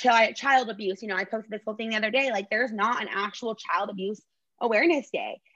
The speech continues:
And there's, you know, there's sexual assault awareness day. There's, um, abuse, prevent-, preventive abuse or something. Yeah. Prevention day, those types of things. But why is there day, dog day, to praise your dog or whatever it is that they have, like, all these weird days, or,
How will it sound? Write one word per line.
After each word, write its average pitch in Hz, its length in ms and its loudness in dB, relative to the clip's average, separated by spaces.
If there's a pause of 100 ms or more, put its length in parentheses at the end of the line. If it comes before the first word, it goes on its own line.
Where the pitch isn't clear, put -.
(120)
And 208 300 2 (160)
there's, 220 320 0
you 240 80 -6
know, 185 100 -2
there's 190 160 -2
sexual 208 260 -4
assault 294 220 4
awareness 202 360 0
day. 180 200 -2
There's, 180 200 -4 (320)
um, 180 260 4
abuse, 269 760 -2 (300)
prevent-, 214 460 2 (100)
preventive 226 420 -2
abuse 208 460 -8 (160)
or 185 140 -2
something. 190 340 -4
Yeah. 208 200 4
Prevention 196 580 -2 (280)
day, 185 360 2 (160)
those 294 200 4
types 285 180 0
of 240 100 -10
things. 196 260 -6
But - 180 -2
why 202 340 2
is 359 240 -2
there 269 340 -2 (460)
day, 254 520 4 (560)
dog 240 400 4
day, 185 440 -6 (160)
to 220 140 -8 (120)
praise 254 260 -4
your 277 140 0
dog 233 460 2
or 220 140 -6
whatever 240 420 2
it 247 120 0
is 233 220 -8
that 226 140 -2
they 240 140 -4
have, 226 260 0
like, 226 160 -4
all 220 120 -4
these 220 160 -10
weird 208 280 -4
days, 214 360 -4
or, 185 120 -8